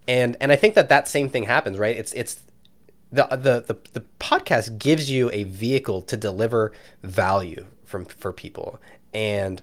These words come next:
whether or not you deliver that value before the show launches or after, if you deliver value to people,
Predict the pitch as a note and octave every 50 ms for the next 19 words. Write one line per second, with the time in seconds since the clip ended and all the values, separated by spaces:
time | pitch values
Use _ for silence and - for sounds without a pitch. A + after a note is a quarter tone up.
0 | - _ _ G#2+ A#2+ C3+ E3 F3 F3+ D#3 C#3 C3+ C3+ B2 A#2+ A#2+ A2 A2+ A2+ A2
1 | A2+ G#2+ G#2 G2 G2 G2+ G2+ G2 G2 F2 E2+ - - A#2 A#2+ B2+ C3 - - C#3+
2 | C3+ C3 B2+ B2+ B2 - A#2+ G2+ F#2+ F2 - - B2 D#3 F#3+ F#3 - - A2 F#2
3 | F#2+ F#2+ - - - - _ _ _ _ _ _ _ - F#3 - - D#4 A#3 C3
4 | B2+ A2 G#2+ A#2+ C#3+ D3 A2 F#2 G#2+ F2+ F2+ G#2+ C#3+ C#3+ G#2+ - - - - F2
5 | - - F2 F2 F2+ -